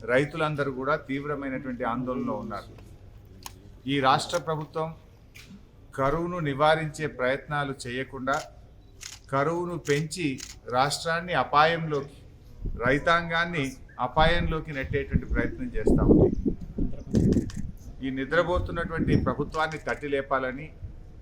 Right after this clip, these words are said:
రాష్ట్రంలో రైతుల్ని వెంటనే ఆదుకోవాలని చెప్పి బీఆర్ఎస్ పార్టీ అధ్యక్షులు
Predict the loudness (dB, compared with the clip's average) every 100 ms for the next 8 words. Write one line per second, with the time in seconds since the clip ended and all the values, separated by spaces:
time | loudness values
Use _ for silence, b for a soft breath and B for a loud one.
0 | -16 -8 4 6 4 0 -2 0 2 2
1 | 0 -4 -6 -6 -4 -2 0 2 0 -2
2 | 0 0 0 -4 -10 -8 -8 -10 -14 -20
3 | -20 -20 -18 -18 -18 -18 -18 -8 0 4
4 | 6 6 2 0 0 2 2 2 0 -6
5 | -6 -8